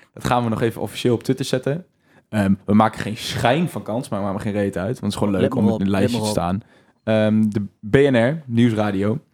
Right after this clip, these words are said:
Speaker 1: ehm, heeft een, eh, podcastverkiezing, podcast van het jaar. En we zouden het wel leuk vinden om in ieder geval in de shortlist terecht te komen. Dus we gaan daar, eh, de linkjes posten we nog op onze socials. En reageer er alsjeblieft op. En stem op, eh,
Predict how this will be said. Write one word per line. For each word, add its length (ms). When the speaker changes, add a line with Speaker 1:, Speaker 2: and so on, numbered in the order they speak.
Speaker 1:
ehm, 420
heeft 360
een, 320
eh, 280
podcastverkiezing, 880
podcast 340
van 100
het 100
jaar. 300
En 140
we 60
zouden 280
het 100
wel 80
leuk 100
vinden 200
om 60
in 60
ieder 140
geval 160
in 100
de 20
shortlist 400
terecht 220
te 60
komen. 300
Dus 100
we 100
gaan 240
daar, 220
eh, 200
de 80
linkjes 340
posten 300
we 60
nog 160
op 120
onze 140
socials. 540
En 120
reageer 420
er 60
alsjeblieft 360
op. 160
En 120
stem 220
op, 160
eh, 80